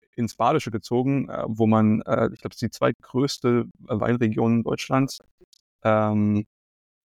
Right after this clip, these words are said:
und ich muss sagen, ich fühl mich, ich fühl mich in den Weinregionen Deutschlands immer, immer, immer besser beheimatet. Ähm, ich, ich weiß nicht, woran das liegt.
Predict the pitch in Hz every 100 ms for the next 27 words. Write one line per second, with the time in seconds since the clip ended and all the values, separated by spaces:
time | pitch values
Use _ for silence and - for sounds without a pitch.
0 | _ _ - 117 110 - 139 - 135 147
1 | 117 - 151 156 - - - 151 151 135
2 | 123 135 139 127 131 127 120 - 123 -
3 | 117 117 - 120 113 117 _ _ _ _
4 | - 117 110 110 117 - _ _ _ -
5 | 139 135 110 113 127 110 104 120 - _
6 | _ _ _ - - 104 104 104 104 117
7 | 120 127 131 113 113 110 107 - 143 143